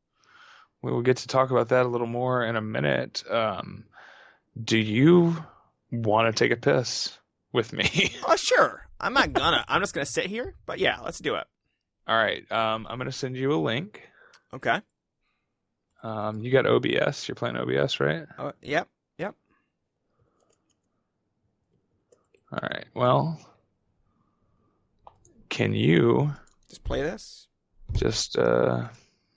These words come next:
Speaker 1: hmm. Yeah. Uh, so YouTube doesn't have a looping feature.
Speaker 2: Hmm.
Speaker 1: Um,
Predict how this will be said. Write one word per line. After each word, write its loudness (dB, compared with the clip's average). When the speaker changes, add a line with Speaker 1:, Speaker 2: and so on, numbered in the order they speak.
Speaker 1:
hmm. -8
Yeah. -2
Uh, 0
so 2
YouTube 0
doesn't 2
have 0
a -6
looping -8
feature. -8
Speaker 2:
Hmm. -12
Speaker 1:
Um, -10